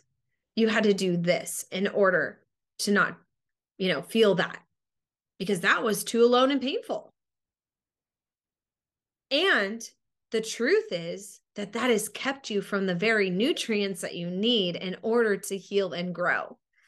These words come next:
So that's why we need all of it. The grace, the truth, and the time. It all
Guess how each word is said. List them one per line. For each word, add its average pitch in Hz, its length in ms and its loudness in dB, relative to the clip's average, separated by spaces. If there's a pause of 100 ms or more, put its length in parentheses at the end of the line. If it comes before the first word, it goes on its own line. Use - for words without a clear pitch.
(100)
So - 160 0
that's 233 380 2
why 233 180 2
we 208 140 0
need 196 260 -2
all 196 380 -2
of 165 140 -8
it. - 160 -14 (580)
The 190 80 0
grace, 208 480 2
the 180 140 -2
truth, 202 440 0
and 175 100 -4
the 160 80 -6
time. 170 540 -2 (320)
It 220 200 0 (120)
all 220 560 4